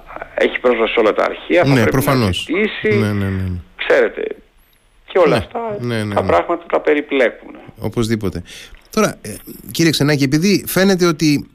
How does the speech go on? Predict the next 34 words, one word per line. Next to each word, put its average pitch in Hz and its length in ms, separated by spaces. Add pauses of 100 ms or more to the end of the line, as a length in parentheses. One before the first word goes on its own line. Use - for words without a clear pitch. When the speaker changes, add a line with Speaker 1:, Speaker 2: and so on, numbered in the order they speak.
(360)
Speaker 2:
ε, - 160
συνολικά 113 680
έχουμε 170 380
πάει 190 240
σε 147 140
μια 175 240
διαφορετική 139 520
εποχή, 107 320
έχουμε 110 180
πάει 135 140
σε 131 100
μια 139 140
εποχή 131 340
όπου 156 300 (380)
θα 135 200
πρέπει 175 460 (300)
ίσως 170 280
να 147 120
διευρύνουμε 151 500
πολύ 165 220
περισσότερο 117 840 (100)
το 123 120
πεδίο 123 340
ενδιαφέροντος 113 840
για 107 160
πιθανές, 113 600
ε, 104 320
απειλές, 117 760 (420)
ε, 107 500
υβριδικές 123 640
απειλές, 123 600
ε, 117 460
όπως, 107 380
ε, 98 260